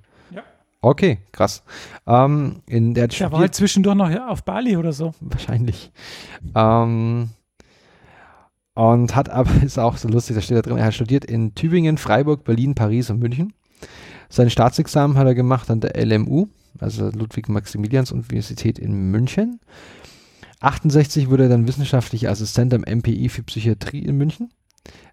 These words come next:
Speaker 2: bei Otto Kreuzfeld. Sagt das dir was?
Speaker 1: Kreuzfeld Jakob wahrscheinlich.
Speaker 2: Genau. Lustigerweise ist es nicht der Kreuzfeld, also es ist in dem Fall nicht der Kreuz-, der Krankheit Kreuzfeld, sondern es ist der Sohn von dem Krankheit Kreuzfeld.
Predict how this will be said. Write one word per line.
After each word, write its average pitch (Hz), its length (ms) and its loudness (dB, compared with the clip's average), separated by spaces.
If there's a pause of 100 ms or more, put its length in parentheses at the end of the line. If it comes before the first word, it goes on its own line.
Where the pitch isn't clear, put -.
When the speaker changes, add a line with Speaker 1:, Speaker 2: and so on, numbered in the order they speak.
(140)
Speaker 2:
bei 113 360 4
Otto 131 240 0
Kreuzfeld. 175 680 0 (1000)
Sagt - 180 -8
das 120 120 -4
dir 170 140 0
was? - 220 -8 (920)
Speaker 1:
Kreuzfeld 156 400 -4
Jakob 160 360 -4
wahrscheinlich. 160 260 2
Speaker 2:
Genau. 120 140 -2 (340)
Lustigerweise 147 680 4
ist 117 100 -2
es 123 120 -2
nicht 165 220 0
der 165 300 4
Kreuzfeld, 147 640 0
also 120 200 0
es 123 100 0
ist 131 300 -6
in 143 220 -4
dem 147 140 4
Fall 143 140 2
nicht 170 260 0
der 139 140 4
Kreuz-, 135 420 0
der 120 120 2
Krankheit 143 400 0
Kreuzfeld, 160 500 0
sondern 135 240 -2
es 127 60 -6
ist 127 140 -8
der 117 100 4
Sohn 117 460 0 (400)
von 117 220 0
dem 113 260 2
Krankheit 113 500 0
Kreuzfeld. - 520 -4